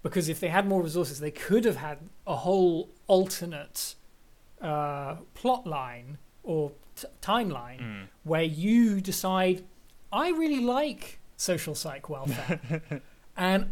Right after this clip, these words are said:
Speaker 1: I'm just gonna, I'm just gonna let that happen and see what happens. Um,
Speaker 2: Well, I think an important thing to say about this game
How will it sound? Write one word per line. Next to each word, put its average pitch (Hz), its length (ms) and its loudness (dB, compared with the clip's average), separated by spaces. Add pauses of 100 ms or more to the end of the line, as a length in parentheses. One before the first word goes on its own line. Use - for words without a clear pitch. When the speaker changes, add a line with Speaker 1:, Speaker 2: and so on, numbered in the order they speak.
Speaker 1:
I'm 233 180 2
just 269 200 0
gonna, 254 640 0
I'm 226 200 -2
just 226 140 -6
gonna 247 200 0
let 226 200 4
that 208 140 -4
happen 233 320 -8
and 135 120 -12
see 180 140 -8
what 180 160 -8
happens. 190 600 -8 (640)
Um, 156 440 -2
Speaker 2:
Well, 185 200 2
I 185 80 -2
think 233 200 -2
an 208 60 0
important 180 500 -4
thing 160 220 -4
to - 80 -8
say 147 180 0
about 127 240 0
this 113 140 -8
game 107 400 -6